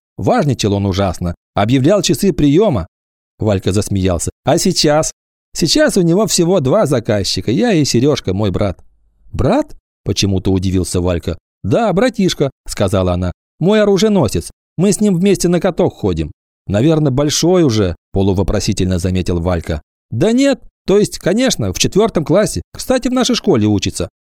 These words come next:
Они опять замолчали. Хруп, хруп, хруп, хруп скрипели на снежном тротуаре подошвы. «Оксана Николаевна», –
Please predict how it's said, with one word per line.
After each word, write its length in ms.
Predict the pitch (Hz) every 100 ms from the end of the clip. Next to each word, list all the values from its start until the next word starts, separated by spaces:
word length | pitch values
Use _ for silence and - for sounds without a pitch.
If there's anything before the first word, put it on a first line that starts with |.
| _ _ _ -
Они 260 | 95 107
опять 300 | 120 - 92
замолчали. 600 | 87 90 87 - 80 76 - _
Хруп, 400 | - 95 208 180
хруп, 440 | - 71 104 135 -
хруп, 380 | - 131 202 -
хруп 420 | - 113 135 - -
скрипели 500 | - 95 - 101 95
на 140 | 98
снежном 440 | - 98 90 92
тротуаре 540 | 85 90 92 92 92 90
подошвы. 560 | 92 90 87 - 80 - _ _ _ _ -
«Оксана 400 | 123 - 226 180
Николаевна», – 640 | 131 120 113 95 85 82